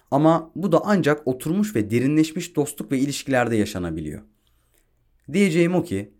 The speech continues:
siz siz olun, sitem edeni bir de onun açısından düşünerek dinleyin. Bakalım ne demek istiyor. Bu yazımdan sonra sitem edenler çoğalırsa ne yaparım artık bilmiyorum. Ama umarım biraz da olsa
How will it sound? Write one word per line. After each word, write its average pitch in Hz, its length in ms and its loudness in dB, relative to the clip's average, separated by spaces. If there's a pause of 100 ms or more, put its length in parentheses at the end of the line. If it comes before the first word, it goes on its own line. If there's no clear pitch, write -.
(300)
siz - 400 -4
siz 170 200 -6
olun, 98 420 -4 (300)
sitem 196 360 0
edeni 107 360 0
bir 160 200 0
de - 40 0
onun 160 220 0
açısından 131 600 -2
düşünerek 110 500 -4
dinleyin. 90 420 -8 (380)
Bakalım 117 440 -2
ne 110 140 -2
demek 90 300 -6
istiyor. - 340 -12 (800)
Bu 202 120 -2
yazımdan 175 420 4
sonra 113 300 0
sitem 147 300 0
edenler 101 440 -2
çoğalırsa 127 720 -2
ne 151 100 2
yaparım 113 340 2
artık 104 320 -4
bilmiyorum. 87 480 -2 (540)
Ama 131 340 2 (180)
umarım 139 460 4
biraz 175 300 4
da 107 60 2
olsa 113 480 -2